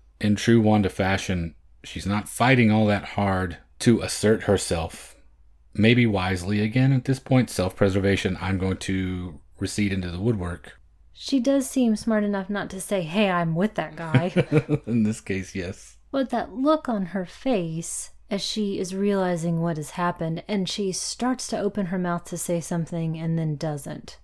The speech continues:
Speaker 2: It's a pretty great moment.
Speaker 1: So all we essentially have left now is a coda where she encounters a soldier to get a ride, picked up by another guy, who begins to try to assault her, and for the first time she resists.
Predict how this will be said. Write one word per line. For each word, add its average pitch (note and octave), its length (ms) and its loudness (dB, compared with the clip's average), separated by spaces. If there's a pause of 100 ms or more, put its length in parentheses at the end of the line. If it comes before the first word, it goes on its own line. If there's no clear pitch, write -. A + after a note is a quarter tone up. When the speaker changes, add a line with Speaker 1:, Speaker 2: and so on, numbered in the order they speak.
(240)
Speaker 2:
It's - 100 -10
a A#3+ 60 -2
pretty G#3+ 280 -2
great E3+ 240 -4
moment. D#3+ 420 -8 (440)
Speaker 1:
So B2 240 4
all C#3+ 180 6
we C3+ 140 10
essentially G#2 440 4
have F2+ 200 0
left F#2 260 -2
now F#2+ 300 0
is F2 400 -8 (100)
a F#2+ 140 -4
coda F#2+ 540 4 (280)
where F#2 140 0
she G2 180 -2
encounters A2 580 2
a G#2 80 0
soldier D#2+ 600 -2 (220)
to - 100 -6
get F#2 140 0
a G#2+ 40 4
ride, E2 400 -2 (120)
picked - 200 -4
up G2 140 -2
by G2+ 140 0
another G2+ 280 2
guy, D#2+ 360 -4 (260)
who A#2 140 6
begins A2 420 6
to G2+ 120 -2
try F#2+ 360 2
to F2 240 -4
assault - 500 2
her, D2+ 320 -6 (300)
and A2+ 140 0
for A#2 100 4
the G#2+ 100 4
first A#2 300 4
time A2+ 220 4
she A2 180 2
resists. E2+ 920 -6